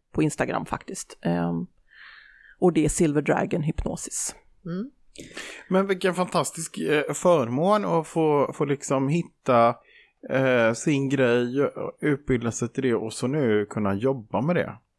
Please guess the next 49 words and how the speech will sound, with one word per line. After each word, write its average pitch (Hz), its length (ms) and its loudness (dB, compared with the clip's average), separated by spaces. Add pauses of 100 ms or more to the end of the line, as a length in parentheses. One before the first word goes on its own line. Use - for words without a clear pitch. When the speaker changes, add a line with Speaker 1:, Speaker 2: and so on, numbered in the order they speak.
(760)
Speaker 1:
Det 170 160 6
är 202 40 6
fantastiskt. - 760 0
Ehm, 160 600 4 (800)
om 196 160 6
någon 214 340 6
för 170 440 6
två - 200 2
och 165 60 6
ett - 60 -2
halvt 170 260 4
år 208 140 6
sedan 151 340 0
skulle - 500 0
sagt - 380 -2
det 147 100 2
till 175 160 0
mig, 156 320 4
vad 156 120 4
jag 139 120 4
skulle 147 200 2
hålla 139 140 2
på 156 180 2
med 147 120 0
idag, 156 340 2 (800)
att - 140 0
jag 170 100 6
skulle 156 220 2
jobba 160 240 6
med 170 120 6
det 160 60 6
här, 160 320 6
att - 240 0
jag 147 80 2
skulle - 280 0
snart 151 360 2
bli 151 260 2
lärare 165 540 6
inom 175 220 2
det 170 60 4
här, 165 360 4
att 156 120 -4
jag 147 100 2
skulle 147 360 2
skriva 151 320 0
böcker 185 500 2
om 190 100 2
det 180 80 4
här, 165 260 6